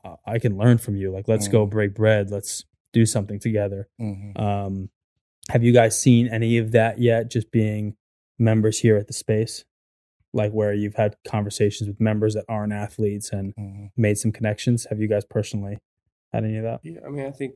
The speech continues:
Speaker 3: here Collective is just like, this is probably ninety percent of my relationships in Austin stem from here.
Speaker 1: Mm-hmm.
Speaker 3: Um,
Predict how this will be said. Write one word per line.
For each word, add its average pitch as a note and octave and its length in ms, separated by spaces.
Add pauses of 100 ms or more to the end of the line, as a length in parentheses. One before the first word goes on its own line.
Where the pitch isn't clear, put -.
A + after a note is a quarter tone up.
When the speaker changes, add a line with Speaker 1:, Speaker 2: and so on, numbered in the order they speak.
Speaker 3:
here C3+ 500 (120)
Collective B2+ 340
is B2 140
just - 200
like, B2+ 160 (280)
this - 240
is C#3+ 80
probably B2 680 (840)
ninety D#3 300
percent C#3+ 400
of B2+ 100
my B2 120
relationships B2 640
in B2 80
Austin B2+ 400
stem C3+ 360
from - 200
here. C3+ 300 (280)
Speaker 1:
Mm-hmm. A2 220 (280)
Speaker 3:
Um, C#3 400